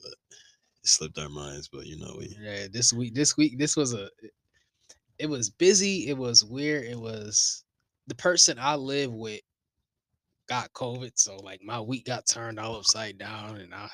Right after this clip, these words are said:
Speaker 2: I'm isolating, he's
Speaker 1: Mm-mm-mm.
Speaker 2: isolating, and it was just, I had a bunch of other stuff going on. That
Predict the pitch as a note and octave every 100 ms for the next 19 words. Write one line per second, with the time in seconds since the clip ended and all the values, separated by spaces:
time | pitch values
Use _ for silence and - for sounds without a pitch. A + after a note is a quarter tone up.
0 | - G#2 G2+ G#2+ G#2+ - G2+ G#2+ G#2+ G#2
1 | F#2+ - G#2 E2+ D#2+ D2+ D#2 F#2+ G2 G2
2 | F2+ F2 F2+ - - - - - - -
3 | - _ - G2 - F2+ A2 - G#3 G#3
4 | G#2 - G#2+ G2 G#2+ G#2+ G#2 G#2 G#2 G#2
5 | G2 G2